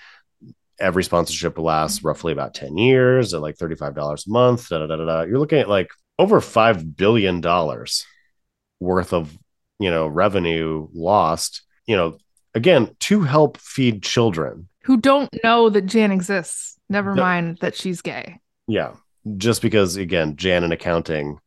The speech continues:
Speaker 1: isn't going to be fired because she's gay. And that, I mean, that left a terrible taste in my mouth when it happened. You know, and there were people like, "We're gonna go to a real Christian organization, you know, Compassion International, wherever." But it was just like,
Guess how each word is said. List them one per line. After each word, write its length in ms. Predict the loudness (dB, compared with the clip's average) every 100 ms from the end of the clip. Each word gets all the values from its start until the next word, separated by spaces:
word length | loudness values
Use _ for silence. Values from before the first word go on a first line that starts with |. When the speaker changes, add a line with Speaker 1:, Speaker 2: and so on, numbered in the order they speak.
| _
Speaker 1:
isn't 240 | -4 -4 -2
going 220 | -2 -2
to 100 | -6
be 80 | -10
fired 800 | -12 -6 -2 0 0 -4 -6 -10 _ _ _ _ _ _ _
because 380 | -14 -6 -6 -4
she's 300 | -8 -8 -10
gay. 320 | -12 -14 -16 _ _ _
And 100 | 2
that, 400 | 4 2 -2 -6 0
I 60 |
mean, 300 | 2 4 2
that 320 | 2 2 2 0
left 260 | -2 -2
a 120 | -10 -8
terrible 340 | -2 2 2 2
taste 240 | -2 -6
in 60 | -4
my 120 | 0
mouth 300 | 2 0 -2
when 100 | -6
it 80 | -6
happened. 760 | -4 -4 -2 0 0 -2 -6 -10 _ -2
You 80 |
know, 80 | 0
and 100 | 2
there 80 | 2
were 60 | 0
people 160 | -2
like, 140 | -2 0
"We're 120 | 0
gonna 120 | 0
go 120 | -2
to 120 | -2
a 60 | 0
real 240 | 2 2
Christian 320 | 2 -6 -6 -4
organization, 640 | -4 -4 -6 -6 -6 -6
you 80 | -6
know, 80 | -6
Compassion 520 | -4 -2 -2 -2 -4
International, 520 | -2 -4 -6 -6 -4
wherever." 300 | -4 -4 -6
But 120 | -6
it 40 | -4
was 100 | -4
just 160 | 0
like, 220 | 0 0